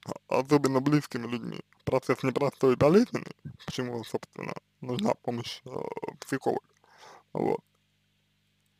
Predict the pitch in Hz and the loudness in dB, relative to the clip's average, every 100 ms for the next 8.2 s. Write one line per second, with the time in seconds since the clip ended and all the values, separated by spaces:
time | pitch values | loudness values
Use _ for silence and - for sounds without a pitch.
0 | _ _ _ - 139 143 139 143 151 - | _ _ _ 2 4 6 10 12 10 10
1 | 139 - 131 131 127 120 120 - - _ | 6 6 10 10 12 10 8 4 -6 _
2 | - 151 156 135 - 139 240 320 - 131 | 10 10 10 6 6 6 6 6 6 2
3 | - - - _ - 127 - 113 123 127 | -4 -12 -18 _ 2 2 4 0 2 0
4 | - - 139 123 - - - - 135 - | -2 -4 -2 -2 -4 -10 -10 2 4 4
5 | 135 131 135 76 50 - - - _ - | 0 2 2 2 -2 -4 -8 -16 _ -20
6 | - - 127 127 - 151 123 120 120 120 | -14 -2 2 4 10 10 10 6 -2 -4
7 | 117 120 117 120 110 - - - - _ | -4 -2 -2 -2 -4 -8 -12 -18 -20 _
8 | 139 156 | -4 -4